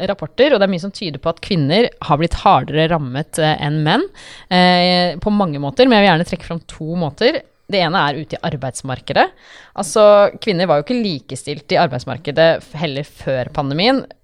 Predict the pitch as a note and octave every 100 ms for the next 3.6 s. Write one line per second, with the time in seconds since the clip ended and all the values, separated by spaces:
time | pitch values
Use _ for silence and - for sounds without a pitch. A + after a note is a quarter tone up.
0 | _ F#3+ F#3 G3 A3+ F3+ G3 - - _
1 | D#3+ D#3 E3+ C#3+ D3+ - D#3+ C3+ C#3+ C#3+
2 | C3+ D#3 - - E3 D#3 F3 F3 - -
3 | - D3 C#3+ C#3 D#3+ C#4